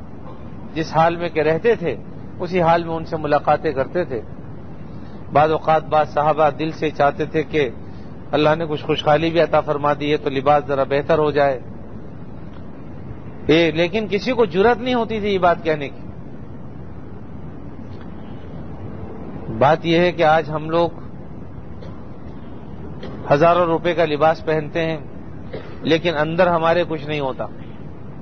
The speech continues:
قیمتی لباس، قیمتی گاڑیاں، قیمتی گھر، بینک بیلنس، فیکٹریاں، حشم و خدم، نوکر چاکر،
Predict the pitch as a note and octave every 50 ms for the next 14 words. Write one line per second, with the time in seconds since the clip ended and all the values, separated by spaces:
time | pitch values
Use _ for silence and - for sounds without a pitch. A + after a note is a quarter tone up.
0 | - - - - - - - - - - - - - - - - - - - -
1 | - E3+ F#3+ F#3 F#3 D3+ - F#3 F3 E3+ D#3+ D3 D#3+ E3 E3+ E3+ - - - -
2 | - - E3+ F3 F3+ F3 D#3+ F3+ F3+ D#3+ D#3+ D#3+ D#3+ E3 E3+ E3+ F3 E3+ D3+ -
3 | - - - F3 F#3 F3+ E3+ D3 F3 F3 D3+ C3+ D#3 E3 E3+ E3 C#3+ - - -
4 | - - - - - - - - - - - - - - - - - - - -
5 | - - - - - - - - - - - - C3+ D#3 F3 F3 F3 E3 E3+ E3+
6 | E3+ E3+ F3 F3 E3 D#3+ - - - - - - - - E3 E3 E3 - - E3+
7 | E3+ E3+ F3 F3 F3 F3 E3 D3 - - - - - - - - - - - -
8 | - - - - - - - - - - - - - - - - - - - -
9 | - - - - - - - - - - - - - - - - - - - -
10 | - - - - - - D#3+ F3 - G3 F3+ F3 F3 D#3+ - F3 E3+ E3+ F#3 F3+
11 | F3 D3+ - - - - - - - - - - - - - - - - C#3+ E3+
12 | F3 F3 - F#3 E3+ D#3+ - - D#3 D#3+ E3 - F#3 F3 E3